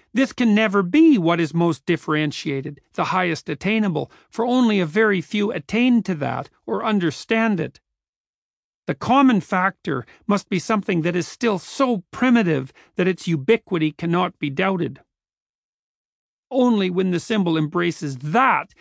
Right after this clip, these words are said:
and expresses it in the highest possible form is it of general efficacy. Herein lies the potency of the living social symbol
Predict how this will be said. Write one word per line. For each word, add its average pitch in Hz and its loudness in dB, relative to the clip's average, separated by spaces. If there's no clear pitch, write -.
and 160 -2
expresses 190 -4
it 170 -6
in 180 -4
the 151 -6
highest 196 -2
possible 165 -2
form 202 0
is 175 0
it 196 2
of 143 -4
general 185 0
efficacy. - -8
Herein 233 4
lies 190 0
the 156 -8
potency 202 -2
of 151 -6
the 151 -4
living 190 2
social 190 -2
symbol 175 -2